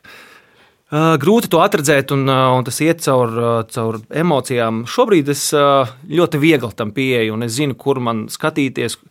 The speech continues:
kā uz to reaģēt, ko es uzskatu par vērā ņemamu un, un kas man ir vienkārši jāfiltrē un jāmet ārā. Twitterī es esmu pasīvais lietotājs, vienkārši izēju cauri, filtrēju, kas man ir svarīgi, interesējos par politiku,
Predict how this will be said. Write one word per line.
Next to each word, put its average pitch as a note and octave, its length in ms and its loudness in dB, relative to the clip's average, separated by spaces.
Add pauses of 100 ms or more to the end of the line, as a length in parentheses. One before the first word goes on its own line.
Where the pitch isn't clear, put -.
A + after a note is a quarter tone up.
(140)
kā C#3 240 0
uz - 100 -8
to A#2 160 -4
reaģēt, B2 560 0 (520)
ko D3+ 180 0
es - 100 -2
uzskatu D#3 400 -2
par A#2 160 -8
vērā C3+ 320 2
ņemamu C3+ 400 0
un, A2+ 220 -4
un A#2 180 -12
kas B2 240 -6
man G#2+ 160 -4
ir G#2+ 80 -8
vienkārši A2 480 -6
jāfiltrē G#2 460 -6
un G#2+ 100 -10
jāmet G2+ 240 -10
ārā. F#2+ 240 -4 (360)
Twitterī F#3 360 2
es B2+ 160 -2
esmu C#3 160 -4
pasīvais F3+ 540 0 (460)
lietotājs, D3 580 0 (220)
vienkārši E3 440 -2
izēju C3+ 220 -2
cauri, F#3 260 2
filtrēju, D3+ 440 0 (120)
kas - 240 -10
man B2 80 -6
ir A#2 80 -8
svarīgi, E3+ 380 0 (140)
interesējos C3 500 -6
par G2+ 100 -8
politiku, D#3 760 0